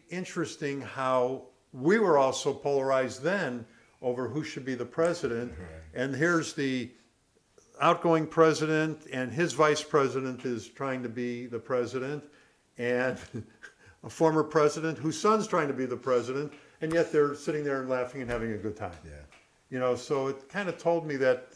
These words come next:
Speaker 1: how is it behind, uh, the scenes with these guys that we think are so mean to each other?
Speaker 2: And, and, and that explanation is sort of the example that we all live with our neighbors.
Speaker 1: Right, right.
Speaker 2: You know, you,
Speaker 1: Yeah.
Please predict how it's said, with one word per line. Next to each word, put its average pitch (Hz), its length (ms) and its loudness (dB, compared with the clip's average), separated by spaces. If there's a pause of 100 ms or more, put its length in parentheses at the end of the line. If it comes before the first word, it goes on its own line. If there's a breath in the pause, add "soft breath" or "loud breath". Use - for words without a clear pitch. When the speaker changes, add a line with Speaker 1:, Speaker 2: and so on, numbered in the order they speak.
(400 soft breath)
Speaker 1:
how 247 200 4
is 170 120 2
it 160 120 -6
behind, 123 540 -4
uh, 113 220 0
the 101 140 -10
scenes 85 560 -12 (120)
with 117 200 -6
these 110 200 -6
guys 117 260 0
that 127 140 -2
we 117 120 -6
think 139 300 -4
are 110 120 2
so 110 560 2
mean 117 420 -6
to 101 100 -6
each 92 300 -12
other? 85 340 -12 (420 soft breath)
Speaker 2:
And, 175 240 -4
and, 170 300 -2
and 151 200 -4
that 247 160 0
explanation 139 680 -4
is 101 140 -6
sort 120 240 -4
of 104 120 -6
the 104 120 -4
example 101 680 -8
that 92 140 -6
we 95 160 -8
all 104 260 -6
live 101 420 -6
with 104 180 -8
our 107 140 -8
neighbors. 113 600 -12 (280)
Speaker 1:
Right, 110 340 2
right. 90 260 -6 (320)
Speaker 2:
You 104 80 -12
know, 110 220 -6
you, 104 220 -6
Speaker 1:
Yeah. 110 180 -6